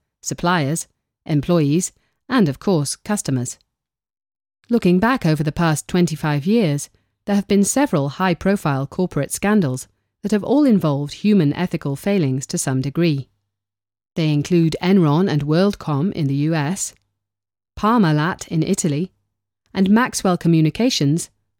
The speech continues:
Polly Peck, and Barings Bank in the U K. Arguably, the revolution in information communications technology has meant that more people know about these issues, and more quickly than ever before,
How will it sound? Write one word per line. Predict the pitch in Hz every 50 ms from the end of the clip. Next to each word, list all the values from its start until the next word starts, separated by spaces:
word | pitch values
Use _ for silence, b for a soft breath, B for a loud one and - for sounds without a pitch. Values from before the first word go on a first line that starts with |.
| _
Polly | - - 175 165 151 151
Peck, | - - 185 180 185 - - - _ _ _ _ _ -
and | 196 190 170 165
Barings | 196 190 165 156 151 151 151 -
Bank | - 208 208 185 139 127 - - - _
in | - 175 175
the | 165
U | 165 147 127 123
K. | - - 180 185 180 147 131 - _ _ _ _ _ _ _ _ _ _ _ _ _ _ _ _ _ _ _ _ _ _ _ _ _ _ _
Arguably, | 240 247 311 320 - 202 165 147 - 151 143 147 165 - _ _ _ _ -
the | 160 156
revolution | 175 196 196 190 185 196 233 226 - 190 175 165
in | - 165 165
information | 165 - 196 180 - 165 175 185 208 - - 170 156
communications | 151 160 160 175 175 170 160 156 - 180 180 175 - 151 147 139
technology | - - 151 - 185 214 240 269 247 190 - 156 143 135 - _ _ _ _ _
has | - 233 -
meant | 254 254 247 233
that | 220 214 -
more | 208 220 240 285 277
people | - - 262 233 - 151 151
know | 160 190 214 240
about | 180 - 147 135 131 -
these | - 143 139 131
issues, | - - 143 - - 127 135 151 - - _ _ _ _ _
and | - 233 240 220
more | 220 214 190 175
quickly | - - 285 - - 170 135 127 139
than | - 180 185
ever | 131 147 139 143 127
before, | 139 139 - - 220 226 202 151 135 -